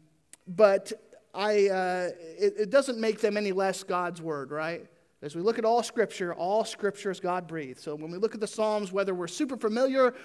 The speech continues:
or they're just kind of something we're getting into, it's still God's Word, yes? That's an ama-, I say amazing, but I actually meant to say, uh, simple statement. <laughs>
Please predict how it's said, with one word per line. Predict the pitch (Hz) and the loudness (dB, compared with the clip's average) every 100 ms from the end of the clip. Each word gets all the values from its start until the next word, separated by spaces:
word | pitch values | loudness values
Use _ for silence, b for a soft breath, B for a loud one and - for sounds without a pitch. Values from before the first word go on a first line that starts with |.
| B | B
or | 165 | -8
they're | 175 | -8
just | 180 185 | -8 -6
kind | 226 208 | -2 0
of | 190 190 B B B B | -2 -4 B B B B
something | - 214 202 | -6 -4 -4
we're | 185 | -2
getting | 180 190 208 | -2 0 2
into, | 247 214 240 226 220 208 B B | 0 0 0 4 4 4 B B
it's | 175 170 | -2 0
still | 220 214 | 4 4
God's | 190 190 185 | 4 0 0
Word, | 180 156 143 | -2 -4 -4
yes? | 175 220 - - _ b b b b | -4 -4 -6 -10 _ b b b b
That's | 165 175 | -8 -4
an | |
ama-, | 165 180 196 202 190 - 165 156 | -2 0 0 -2 -8 -10 -8 -8
I | |
say | 156 156 | -8 -8
amazing, | 147 170 165 151 147 | -6 -4 -4 -4 -8
but | 151 | -6
I | 160 | -6
actually | 156 151 | -8 -10
meant | 147 143 | -10 -12
to | |
say, | 147 147 143 | -10 -8 -6
uh, | 139 139 139 | -8 -10 -10
simple | - 180 156 | -6 -6 -8
statement. | 139 139 - 160 - | -10 -12 -10 -12 -10
<laughs> | 202 240 | -10 2